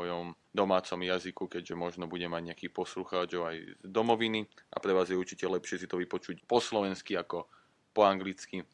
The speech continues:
Ehm, viac, viac zistíte, viac budete rozumieť možno a určite sa lepšie vyjadrujem v slovenčine, ak sa vyjadrujem v angličtine, keďže je to môj materinský jazyk. Rovno by som sa dostal k tomu, o čom budú tieto epizódy, čo sa tu bude diať, čo môžete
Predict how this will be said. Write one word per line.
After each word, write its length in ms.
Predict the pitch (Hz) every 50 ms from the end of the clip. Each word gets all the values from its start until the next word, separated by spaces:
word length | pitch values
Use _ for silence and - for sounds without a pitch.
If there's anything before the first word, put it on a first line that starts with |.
| - - _ -
Ehm, 560 | 95 92 92 90 90 87 87 87 87 87 85 - - -
viac, 320 | 90 92 95 90 90 87 - - - - - - -
viac 240 | - 92 90 85 -
zistíte, 400 | 98 98 - - - 92 - 90
viac 240 | 85 85 87 82 - -
budete 240 | 90 87 82 - 87
rozumieť 400 | 82 87 87 90 90 87 87 87
možno 400 | 85 85 85 82 - 85 82 - _
a 400 | _ - 92 90 87 87 85 85
určite 400 | - - 101 - - - - -
sa 80 | - 85
lepšie 320 | 87 87 85 - - -
vyjadrujem 400 | 82 87 90 87 87 85 85 85
v 80 | 82 -
slovenčine, 480 | - 90 90 87 87 85 - 87 82 78
ak 80 | -
sa 80 | - -
vyjadrujem 400 | 85 87 85 85 80 82 80 82
v 40 | 85
angličtine, 400 | 85 87 90 85 - - 85 80
keďže 240 | - 82 78 85 82
je 60 | 80 -
to 80 | 90
môj 160 | 85 82 80 78 _ _ _ - _ _ _ 92
materinský 640 | 92 - - 85 85 85 - - - - 82 82
jazyk. 160 | 82 82 - -
Rovno 240 | - 143 156 165
by 80 | 156 151
som 160 | 139 139 131
sa 80 | 127 117
dostal 400 | 110 110 113 113 - - 113 107 104
k 80 | - _
tomu, 480 | - 110 104 104 104 104 101 101 92 _ _
o 100 | - 104
čom 220 | 101 - - 98 95
budú 160 | 98 98 92
tieto 240 | - 101 85 - -
epizódy, 640 | - 98 - 110 101 92 101 95 95 87 95 92 92 - _ - _ _ -
čo 80 | 110
sa 80 | 101 104
tu 160 | 101 - 98
bude 240 | 92 98 92 90 87
diať, 320 | 85 - 92 92 95 -
čo 80 | - -
môžete 320 | 92 92 92 90 - -